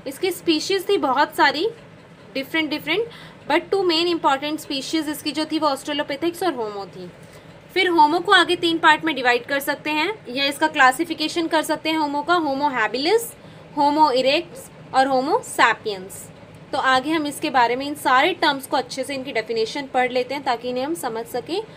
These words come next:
Primate हम कर चुके हैं, तो अब हम करेंगे होमिनाइड। So friends होमिनाइड जो थे वो दो सौ चालीस लाख साल पहले primate श्रेणी में एक उपसमूह का उद्भव हुआ जिसे होमिनाइड कहते हैं।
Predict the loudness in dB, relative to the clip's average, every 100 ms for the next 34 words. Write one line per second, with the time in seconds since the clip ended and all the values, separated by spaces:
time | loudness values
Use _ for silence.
0 | -20 -20 -20 -12 2 4 4 2 0 0
1 | 0 0 2 2 0 -4 -2 -2 0 0
2 | 0 -4 0 0 0 -2 -2 -2 -4 -4
3 | -2 -2 -2 -8 -14 -20 -20 -20 -20 -20
4 | -20 -20 -20 -20 -20 -12 0 0 4 2
5 | 2 -2 0 2 2 2 2 -2 0 2
6 | 2 -2 -2 -4 -2 -2 2 4 4 0
7 | 2 2 2 2 2 2 2 0 0 0
8 | 2 2 2 -2 -4 -4 -4 -2 -4 -4
9 | -8 -6 -4 -4 -2 -2 0 -2 -2 -2
10 | -2 -2 -8 -20 -20 -20 -20 -14 -2 0
11 | 2 2 2 0 0 0 0 -2 -4 -6
12 | -12 -14